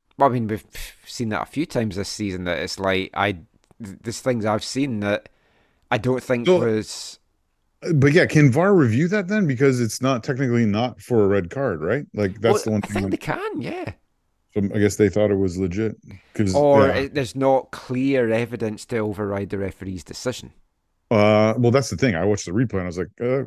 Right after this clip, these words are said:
Speaker 2: clearly does not look like a yellow card to me." But
Speaker 1: But if there's any element of doubt, unless it's absolutely hundred percent clear cut,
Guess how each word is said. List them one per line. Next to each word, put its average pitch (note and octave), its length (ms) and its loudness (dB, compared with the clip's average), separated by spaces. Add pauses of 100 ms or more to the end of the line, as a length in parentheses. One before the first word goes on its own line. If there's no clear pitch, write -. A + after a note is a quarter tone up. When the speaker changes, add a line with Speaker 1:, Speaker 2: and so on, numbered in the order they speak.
Speaker 2:
clearly C#3 320 0
does G2+ 140 -4
not A2 120 -4
look G#2+ 120 -4
like F#2+ 120 -4
a F2 60 -6
yellow F#2 200 -2
card A2+ 220 -4
to E2+ 60 -10
me." D#2+ 120 -10
But E2 180 -8 (300)
Speaker 1:
But D#3 160 2
if D#3 120 -4
there's C3+ 200 -4
any D3 340 0
element B2+ 400 -2
of F2 160 -12
doubt, A#2 280 -2
unless C3+ 340 -4
it's A#2 240 -10
absolutely B2+ 600 -2
hundred A#2 260 -4
percent G#2+ 340 -6
clear G2+ 340 -6
cut, G#2+ 320 -2